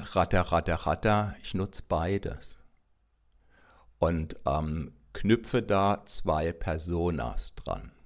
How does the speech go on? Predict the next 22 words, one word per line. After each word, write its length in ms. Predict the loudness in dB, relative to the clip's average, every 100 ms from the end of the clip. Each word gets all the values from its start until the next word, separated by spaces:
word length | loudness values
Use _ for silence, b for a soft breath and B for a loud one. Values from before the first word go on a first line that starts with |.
| -20 _ _ _ _ _ _ -10
Und 160 | -8 -4
wie 100 | -2
du 120 | 0
vielleicht 500 | 0 2 2 0 -6
spürst, 720 | -14 -2 4 4 4 0 -6
schlägt 400 | -14 -4 -4 -4
gerade 320 | -4 -2 0 -2
die 160 | -4
Energie 600 | -2 -2 -2 -2 -2 -2
um. 420 | 0 -2 -2 -6 -12 _ _ _ _ _ b b b b b b b b b b b b b b b -20 -20 -8
Das 180 | -4 -2
hier 400 | 4 6 6 4 B B B B B B B -20 _ _ _ -20 -6
ist 260 | -4 -4
die 60 | -6
Persona 960 | -2 -2 0 0 2 4 4 4 2 -6 _ _ _ _
von 300 | -6 -2 0
dem 240 | 4 4 4
erfahrenen 680 | 2 4 4 4 2 -2
Coach, 460 | -2 0 0 0 -4
der 180 | -2 -2
ich 240 | -4 -6
bin, 400 | 0 0 0 -4